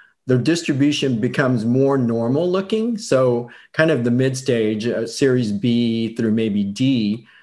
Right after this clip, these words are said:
you're gonna get this log normal distribution, what we call the distribution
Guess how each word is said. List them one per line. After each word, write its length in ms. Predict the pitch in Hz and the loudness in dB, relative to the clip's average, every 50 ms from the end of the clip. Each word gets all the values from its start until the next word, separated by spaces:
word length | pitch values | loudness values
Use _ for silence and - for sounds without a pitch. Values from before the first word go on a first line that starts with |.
| _ _ | _ _
you're 120 | - 127 131 | 0 2 2
gonna 220 | 139 139 135 131 | 4 2 2 2
get 220 | 127 131 - - | 0 0 -2 -2
this 160 | 135 113 - 123 | -4 -4 -2 0
log 340 | 123 120 123 120 123 120 | 2 2 2 2 2 0
normal 340 | 117 117 120 120 120 110 107 | 0 0 0 0 0 -2 -2
distribution, 760 | 98 107 104 101 - 113 98 101 107 101 101 - - - - - - - | -2 -4 -6 -6 -6 -8 -4 -2 -2 -4 -4 -6 -10 -10 -12 -12 -12 -10
what 320 | - 113 117 120 123 - | -8 -4 -2 -2 -2 0
we 80 | 135 120 | -2 -4
call 280 | 127 - 131 120 120 | -2 0 0 0 0
the 80 | 110 104 | 0 -4
distribution 920 | 98 127 117 - - - 101 95 117 117 117 117 - 123 110 104 101 107 | -4 -4 -4 -4 -4 -8 -6 -2 -2 -2 -2 -2 -2 -2 0 0 0 -2